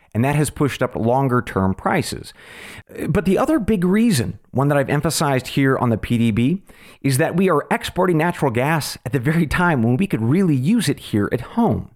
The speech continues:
America consumes about ninety percent of what we produce, but oil companies export about ten percent to foreign markets. And, and most of that exported stuff is now going to Europe, because they are scrambling to find new suppliers after they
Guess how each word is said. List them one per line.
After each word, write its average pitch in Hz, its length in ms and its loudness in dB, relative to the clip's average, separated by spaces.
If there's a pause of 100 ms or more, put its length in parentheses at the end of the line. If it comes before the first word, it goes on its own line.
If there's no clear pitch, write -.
(800)
America 277 480 0
consumes 165 680 2
about 127 220 -2
ninety 180 540 2
percent 143 480 -2
of 117 160 0
what 107 180 0
we 107 100 2
produce, 175 720 -2 (160)
but - 180 -4
oil 233 280 2
companies 165 500 0
export - 480 -2
about 113 320 -2
ten 202 180 0
percent 156 500 -2 (100)
to 156 80 -2
foreign 101 340 2
markets. - 580 -2 (600)
And, 127 120 0
and 135 140 2
most 208 280 0
of 151 80 0
that 165 200 0
exported 170 520 -2
stuff 190 360 -2 (120)
is 117 120 -2
now 143 160 0
going 110 320 0
to - 140 0
Europe, 214 460 -2 (180)
because 127 200 -2
they 151 140 0
are 139 140 2
scrambling 147 720 2
to - 60 0
find 113 240 0
new 110 100 2
suppliers 165 640 0 (240)
after 123 260 -2
they 117 240 0